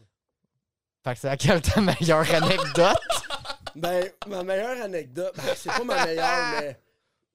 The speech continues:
Speaker 2: ah, si, pour vrai, c'est une des, pour vrai, j'ai pas toffé longtemps parce que j'étais comme, man, j'étais en train de me rendre fou, là, j'étais, j'étais pas bien là-dedans, là. Euh, parce que, tu sais, c'est ça, c'est des jeunes qui en arrachent,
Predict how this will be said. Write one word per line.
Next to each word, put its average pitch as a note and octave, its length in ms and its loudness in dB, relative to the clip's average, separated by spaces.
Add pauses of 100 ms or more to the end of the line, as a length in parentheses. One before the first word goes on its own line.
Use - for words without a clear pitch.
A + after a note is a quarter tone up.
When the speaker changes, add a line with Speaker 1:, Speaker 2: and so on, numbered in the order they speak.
(140)
Speaker 2:
ah, F3 140 -10 (260)
si, C#3 300 -14 (160)
pour E3+ 140 -12
vrai, G3 120 -4
c'est - 160 -14
une F#3 140 -14
des, F3+ 180 -12 (1300)
pour F#3 100 -6
vrai, G#3 160 -2
j'ai D#3+ 140 -8
pas F#3+ 160 -10
toffé E3+ 260 -10
longtemps E3 400 -6
parce C3 160 -18
que B2 100 -18
j'étais - 200 -20
comme, A2+ 180 -20
man, A2+ 180 -14
j'étais - 260 -10
en A#2 80 -8
train B2 140 -8
de B2+ 60 -4
me A#2 80 -4
rendre A2 260 -8
fou, C#3 280 -16
là, C#3+ 120 -16
j'étais, B2+ 240 -16
j'étais - 200 -20
pas A2+ 160 -16
bien A#2+ 200 -10
là-dedans, A#2+ 380 -12
là. C#3 100 -12 (680)
Euh, A#2 480 -10 (160)
parce B2 160 -12
que, C#3+ 80 -8
tu B2+ 60 -14
sais, F3 100 -8
c'est C#3+ 120 -10
ça, D#3 200 -6
c'est B2+ 140 -12
des B2 120 -8
jeunes D3+ 240 -6
qui D3+ 100 -10
en B2+ 140 -10
arrachent, B2 760 -16